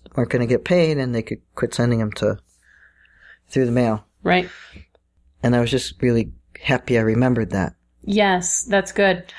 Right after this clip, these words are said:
Speaker 1: Y-, you know, I was just realizing one of the other things with, um, people dying is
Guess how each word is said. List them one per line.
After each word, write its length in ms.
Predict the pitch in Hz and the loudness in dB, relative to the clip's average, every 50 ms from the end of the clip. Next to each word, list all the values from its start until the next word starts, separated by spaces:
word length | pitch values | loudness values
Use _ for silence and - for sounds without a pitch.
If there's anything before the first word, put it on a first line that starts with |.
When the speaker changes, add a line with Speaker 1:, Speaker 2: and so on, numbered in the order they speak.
| - - - _ _ _ _ _ - | -20 -20 -20 _ _ _ _ _ -2
Speaker 1:
Y-, 160 | - 160 - - - | -2 -2 0 0 0
you 100 | 156 160 | 2 2
know, 120 | 165 170 165 | 4 4 4
I 40 | 165 | 4
was 100 | 165 165 | 2 2
just 220 | 190 185 - - - - | 0 -2 -2 -6 -10 -4
realizing 580 | 110 147 160 160 151 143 131 135 131 127 127 | 0 2 2 4 4 2 2 2 0 0 2
one 160 | 127 143 156 165 | 2 2 2 2
of 100 | 165 156 | 2 2
the 140 | 147 139 131 | 4 4 4
other 180 | 131 135 143 | 4 2 0
things 480 | 139 - - 139 127 123 117 117 - - | 0 0 -2 0 0 0 0 -2 -4 -4
with, 400 | - - 131 127 123 117 - - | -2 0 2 2 2 0 0 0
um, 380 | 127 123 120 113 113 110 110 - - _ _ _ _ _ _ _ _ _ _ _ _ _ _ _ _ _ _ _ _ _ _ _ _ _ _ _ _ _ _ _ _ _ - | 0 2 2 0 0 -2 -6 -8 -14 _ _ _ _ _ _ _ _ _ _ _ _ _ _ _ _ _ _ _ _ _ _ _ _ _ _ _ _ _ _ _ _ _ -6
people 640 | - 131 127 127 - 131 127 123 123 120 120 120 117 | -2 -2 -2 0 2 2 4 4 4 4 4 2 0
dying 640 | 117 117 110 107 113 117 117 117 117 117 117 117 | 0 2 2 2 2 2 2 2 2 2 2 2
is 360 | 113 110 107 101 - - - | 2 0 -2 -4 -8 -12 -14